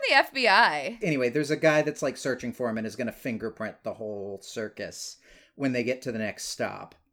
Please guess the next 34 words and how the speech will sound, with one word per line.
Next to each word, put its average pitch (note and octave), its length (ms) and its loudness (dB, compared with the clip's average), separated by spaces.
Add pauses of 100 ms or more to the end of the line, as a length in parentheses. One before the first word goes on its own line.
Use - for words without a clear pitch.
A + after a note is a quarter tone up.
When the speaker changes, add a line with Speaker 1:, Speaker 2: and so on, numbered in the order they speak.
(200)
Speaker 2:
He's C#3+ 280 0
gonna C#3+ 260 4
run B2+ 280 0
away A#2 460 2
from G#2+ 460 -4
the G#2 180 -6
train C3+ 340 -2
accident G#2+ 480 -8
so - 80 -6
he G#2+ 80 -4
can A2 80 -10
get G#2+ 140 -4
away G#2 200 -4
from G2+ 260 -10
this, F#2+ 360 -8 (300)
but B2 340 -2
the A2+ 200 -2 (200)
actual B2 540 -2
doctor G#2+ 520 -4
of F#2+ 280 -8
the G#2+ 100 -8
circus G#2+ 540 -6
has A2 320 -6 (280)
been A2 240 -2
knocked G2+ 320 -6
out G2+ 240 -2
by G#2+ 140 -2
the G2 140 -6
accident, G2+ 480 -8
so A2+ 100 -8
he's G2+ 220 -10
the A2+ 140 -6
only G#2 240 -8
one G2 440 -8